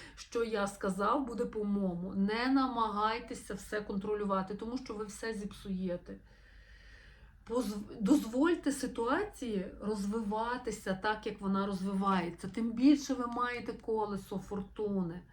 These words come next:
Воно само знає, як, як з-, як краще в даний момент, з якими з людьми вас звести, куди вас скерувати, що вам дати, вда-, що ви потребуєте.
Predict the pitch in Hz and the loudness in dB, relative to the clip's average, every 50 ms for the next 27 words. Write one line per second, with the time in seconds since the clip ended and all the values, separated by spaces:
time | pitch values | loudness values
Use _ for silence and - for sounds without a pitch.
0 | - - - - - - - - - - - 202 214 226 254 269 269 - 294 269 | -20 -20 -20 -20 -20 -20 -20 -20 -20 -10 -4 0 4 6 6 6 8 8 10 10
1 | 269 269 269 277 294 262 - 196 208 233 254 240 247 269 269 269 294 294 226 185 | 12 12 12 12 10 8 4 2 2 2 2 4 4 4 4 6 6 4 4 4
2 | 208 208 214 220 220 233 226 - - 220 240 - - 226 175 175 220 254 247 226 | 2 2 4 4 4 2 0 -2 -6 -8 -8 -8 -8 -8 -2 2 2 4 6 4
3 | 220 220 - - - 190 - - - - - - - - - - - - - - | 4 2 -2 -8 -8 -8 -8 -8 -10 -14 -14 -16 -18 -20 -20 -20 -20 -20 -20 -20
4 | - - - - - - 196 254 247 247 - - 262 269 254 247 269 - - - | -20 -20 -20 -16 -6 4 6 6 6 6 4 4 6 8 8 8 6 4 0 -2
5 | 233 202 190 208 220 226 226 226 214 220 220 220 214 214 208 190 170 175 165 - | 0 0 2 2 2 2 0 0 -2 -2 -2 -2 0 2 2 2 2 0 0 0
6 | 226 233 226 - 311 277 254 269 - 247 247 226 208 233 233 233 233 220 220 208 | 0 0 2 4 6 6 6 4 2 0 -2 -4 -2 -2 0 0 0 2 0 0
7 | 202 180 196 190 185 208 185 175 160 - - 208 190 - - 214 202 254 247 254 | 0 0 0 2 2 4 4 4 2 -2 -4 -6 -6 -4 -2 0 0 2 2 2
8 | 240 240 - - - - 240 226 233 226 220 226 214 196 180 180 - 196 - - | 0 0 -4 -6 -4 -2 -2 -2 -2 -2 2 4 4 4 4 2 0 -4 -6 0
9 | - 277 269 269 262 247 226 226 220 214 226 226 233 226 214 214 - 202 185 185 | 4 6 6 6 6 6 2 2 2 4 6 6 8 6 6 4 0 0 0 0
10 | 202 202 196 - - - - - - - 285 285 277 262 - - 247 - - 240 | 0 -2 -2 -6 -10 -14 -16 -2 6 8 8 8 8 6 2 0 -2 -2 -2 -2
11 | 226 208 202 226 220 220 202 180 160 160 - 180 175 180 | 0 -2 -2 -2 -2 0 0 0 0 -2 -2 -4 -4 -4